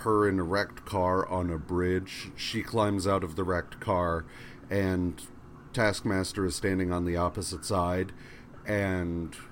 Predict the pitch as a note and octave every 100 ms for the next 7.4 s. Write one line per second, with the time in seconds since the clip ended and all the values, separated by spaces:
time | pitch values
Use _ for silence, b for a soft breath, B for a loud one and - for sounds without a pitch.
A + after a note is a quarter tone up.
0 | - - - - - C3 G#2+ - G#2+ F#2+
1 | - G2 G2 F#2 G#2 F#2 - A2 F2 F2
2 | - F#2 E2+ D2+ F2+ F2 E2 F#2 G2+ F2
3 | D#2+ E2 - A#2+ G#2+ G#2 G#2 A#2+ G2 F2
4 | D#2 B B B - - - - - -
5 | - - - - - - - - - -
6 | A#2 A2 G2 G#2 - A#2 G#2+ G#2+ A2+ A2
7 | A2 G#2 A2+